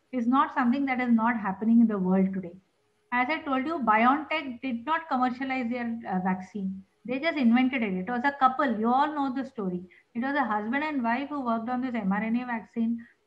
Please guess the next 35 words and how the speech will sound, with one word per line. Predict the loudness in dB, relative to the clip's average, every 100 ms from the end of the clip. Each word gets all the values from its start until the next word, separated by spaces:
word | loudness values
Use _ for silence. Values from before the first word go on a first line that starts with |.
| -8
They | -4
did | -4 -2
it | -4
in | -4 -2
a |
laboratory | 0 2 2 0 -2 -2
in | 0 0
Germany. | -2 -2 0 2 0 -2
They | -6 -6
proved | -4 -2 -2 -4
that | -6
it | -6 -6
works. | -6 -8 -12 _ _ _ _
Pfizer | -2 0 0 0
did | -2 -4 -6
everything | -4 -2 -2 -4 -4 -6
else. | -12 -14 -6
They | -2
licensed | -2 -2 -2 -4 -4
it | -6
to |
Pfizer. | -4 -2 -2 -4 -6 -6
Pfizer | -4 -2 -2
did | -2
everything | -4 -4 -4 -4 -6
else. | -8 _ _ _ _ _
But | -4 -2
every | -4 -2 -2
time | -2 -2
we | -2 -2
talk | -2 -2
of | -4
the | 0
Pfizer | 0 0 -4 -4
vaccine, | -6 -6 -12 -12